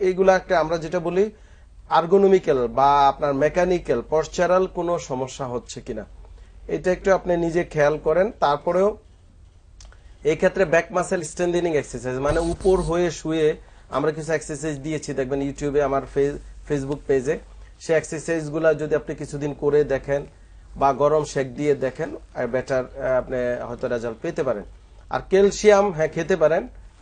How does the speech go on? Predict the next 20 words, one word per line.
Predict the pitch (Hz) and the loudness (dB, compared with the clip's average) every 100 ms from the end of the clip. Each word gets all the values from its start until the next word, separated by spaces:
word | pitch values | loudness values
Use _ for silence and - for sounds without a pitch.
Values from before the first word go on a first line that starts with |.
| - - | -20 -6
টানা | 170 165 175 | 0 4 4
এক | 170 | 2
দুই | 151 175 | 0 0
মাস | 175 165 | 0 0
খেয়ে | - 170 | -2 -2
যদি | 165 170 175 | -2 -4 -2
দেখেন | 165 170 160 | -2 -2 -2
বেটার | 151 165 | -2 -2
ফিল | 147 165 | -6 -6
করেন, | 151 160 160 | -4 -4 -4
খান। | 160 175 214 - - | -4 -4 -6 -16 -10
কিন্তু | 151 165 | -8 -2
টানা | 160 156 156 | 0 2 2
অনেক, | 156 160 151 | 2 0 0
মানে, | 147 143 | -2 -2
বছরের | 127 117 139 160 156 | -2 -2 -2 0 0
পর, | 151 156 | 0 0
মাসের | 143 127 131 156 143 | -2 -4 -4 -2 -4
পর | 151 143 | -2 -2
মাস | 139 - | -2 -4